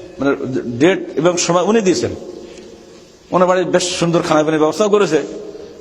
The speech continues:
আমরা দুজন যে বসে আছি, আমার দুজন তখন উপদেষ্টা, বারি সাহেব আসছেন নদা একটু পরে রানীবাজারে, কিন্তু ওখান থেকে এখানে আসলেন না।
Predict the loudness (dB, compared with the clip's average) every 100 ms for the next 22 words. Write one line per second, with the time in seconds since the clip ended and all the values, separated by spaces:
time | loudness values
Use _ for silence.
0 | -20 -14 -2 0 2 2 0 2 2 2
1 | 2 0 -4 -8 -8 -2 2 2 2 2
2 | 2 2 0 0 -2 -4 -14 -16 -18 -20
3 | -20 -20 -20 -20 -4 0 2 2 2 2
4 | 2 4 2 2 0 0 2 2 2 -2
5 | -4 -6 0 2 2 2 2 0 0 2
6 | 2 2 0 0 0 -2 -6 -10 -10